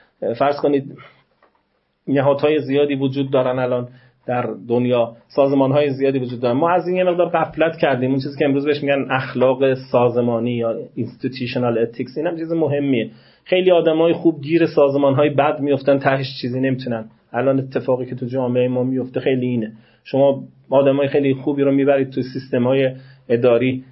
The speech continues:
و انتظار دارید که مثلاً کاری بتونن بکنن، توفیقی پیدا کنن، ولی خودشون هم اسیر این سیستم می‌شن و چیزی نمی‌تونن. چرا؟ به رغم اینکه خودشون خوب بودن، آدم خوبی بودن، می‌خواستن تصمیم خوب بگیرن، ولی این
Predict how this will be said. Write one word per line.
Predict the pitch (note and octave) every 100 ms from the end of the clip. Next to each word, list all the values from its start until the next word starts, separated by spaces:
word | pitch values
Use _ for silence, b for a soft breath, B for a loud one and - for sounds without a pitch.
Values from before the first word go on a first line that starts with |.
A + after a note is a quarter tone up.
| _ A#2+
و | B2
انتظار | C#3 C#3 C#3 C3 D3
دارید | C#3+ C#3 C#3 C3+
که | D3 C3 B -
مثلاً | B2+ B2 B2
کاری | C3 D#3+ D#3+
بتونن | B2 A#2+ A#2 A#2
بکنن، | A2 A#2 A2+
توفیقی | B2 A#2 C3 B2 A2+
پیدا | A2+ G#2+ G#2
کنن، | A2 A2 b b b _
ولی | C#3 C#3+
خودشون | D3+ D3 D#3
هم | D3+ C#3+
اسیر | C#3 - D3 C#3+
این | C#3+ C#3
سیستم | C3 C3 - C3+
می‌شن | C3+ C3 B2+
و | B2+
چیزی | B2+ B2
نمی‌تونن. | C3 A#2 A#2+ A#2
چرا؟ | C3+ D3+ D3+ B B -
به |
رغم | C3+ D#3
اینکه | D#3+ D#3
خودشون | D#3+ D#3 D#3 D#3+
خوب | D3+ E3 E3
بودن، | D#3 D3+ C3+
آدم | C3+ C3+ C3+
خوبی | A#2 D3 C#3
بودن، | C3+ C3+ C3
می‌خواستن | C3 C3+ C#3 C#3
تصمیم | C#3+ C#3 C3+ C3+
خوب | C#3+
بگیرن، | C#3 D3 E3
ولی | E3 F3+ F3+ B B -
این | F3+